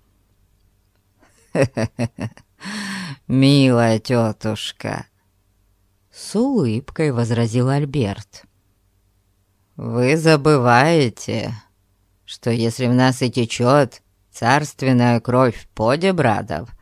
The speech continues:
то предки наши, монархи, были возведены на престол восставшими крестьянами и храбрыми солдатами.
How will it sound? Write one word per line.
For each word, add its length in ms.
то 160
предки 580
наши, 760
монархи, 880
были 380
возведены 640
на 140
престол 840
восставшими 840
крестьянами 1120
и 140
храбрыми 600
солдатами. 1080